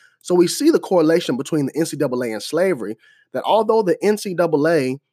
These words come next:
gives wages, quote unquote, to college students,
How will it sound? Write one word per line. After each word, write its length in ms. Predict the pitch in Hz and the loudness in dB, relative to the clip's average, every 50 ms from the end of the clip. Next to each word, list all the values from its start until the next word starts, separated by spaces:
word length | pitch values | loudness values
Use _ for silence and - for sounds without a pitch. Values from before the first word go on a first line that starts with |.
| _ _ _ _ _ _ 127 | _ _ _ _ _ _ -4
gives 320 | 139 185 220 214 196 160 | 0 2 2 2 2 0
wages, 840 | 143 117 131 151 170 190 208 185 151 104 98 92 104 - - - - _ _ | -4 -2 2 2 2 2 2 -2 -6 -8 -10 -10 -10 -12 -12 -12 -14 _ _
quote 220 | _ _ 98 101 101 | _ _ -10 -8 -8
unquote, 460 | 92 90 - - 87 87 101 113 - _ _ _ _ _ _ _ _ _ _ _ _ - | -10 -12 -10 -10 -8 -6 -6 -6 -8 _ _ _ _ _ _ _ _ _ _ _ _ -2
to 180 | - 240 220 | 0 0 0
college 460 | - - 180 170 175 175 151 120 - - | 0 -2 -2 -2 0 0 0 0 -2 -6
students, 760 | - - 208 233 233 175 120 110 123 - _ - - - | -6 -4 -2 -2 -2 -2 -2 -6 -6 -8 _ -14 -14 -14